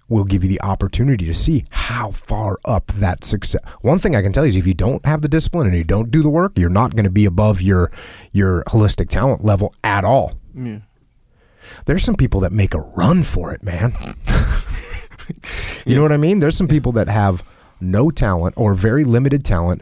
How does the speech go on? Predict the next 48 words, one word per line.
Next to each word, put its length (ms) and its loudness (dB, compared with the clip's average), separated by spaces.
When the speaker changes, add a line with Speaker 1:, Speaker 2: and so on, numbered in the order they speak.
Speaker 2:
Yeah. 100 -10
Speaker 1:
but 180 0
they 160 0
get 460 -2
after 540 -2
it. 120 -16
And 100 2
Speaker 2:
Yeah. 60 -4
Speaker 1:
they 200 2
end 160 -2
up 140 -2
way 360 0
out 240 -4
far 280 -2
on 120 -6
the 60 -6
success. 580 -4
And 220 2
you 60 2
know 80 2
what 80 4
I 40 4
think 200 0
is 80 2
good 140 2
about 200 0
this? 240 2
When 140 0
you 140 2
get 220 0
some 160 0
success, 680 0
you 80 0
kinda 240 0
compound 800 0
that 260 0
back 300 0
into 180 -2
your 140 -2
hard 340 -2
work, 360 -2
and 140 -6
people 340 2
start 340 -2
to 60 0
get 220 0
on 140 0
an 140 -2